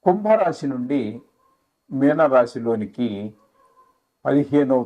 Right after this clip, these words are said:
తారీఖు మార్చి నెల రెండు వేల ఇరవై ఐదున ప్రవేశించి పద్నాలుగవ తారీఖు ఏప్రిల్ నెల రెండు వేల ఇరవై ఐదు వరకు ఆయన అక్కడే సంచారం చేస్తారు ఒక నెల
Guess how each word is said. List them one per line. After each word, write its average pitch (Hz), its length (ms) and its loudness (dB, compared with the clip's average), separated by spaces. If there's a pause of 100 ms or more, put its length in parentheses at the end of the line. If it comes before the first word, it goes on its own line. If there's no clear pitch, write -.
తారీఖు 104 520 -2 (500)
మార్చి - 420 0 (100)
నెల 104 220 -2 (560)
రెండు 127 380 -4
వేల 123 240 0 (200)
ఇరవై 110 260 -4 (160)
ఐదున 107 240 -4 (1400)
ప్రవేశించి 127 760 -2 (1000)
పద్నాలుగవ 196 680 2 (140)
తారీఖు 143 520 2 (1160)
ఏప్రిల్ 143 420 0
నెల 120 180 0 (480)
రెండు 127 360 -6
వేల 123 180 -4 (120)
ఇరవై 110 240 -4 (120)
ఐదు 101 200 -10
వరకు 107 300 -6 (560)
ఆయన 123 260 0
అక్కడే 135 220 -2 (120)
సంచారం 110 440 -2 (100)
చేస్తారు 117 460 -6 (140)
ఒక - 200 -8
నెల 104 140 -2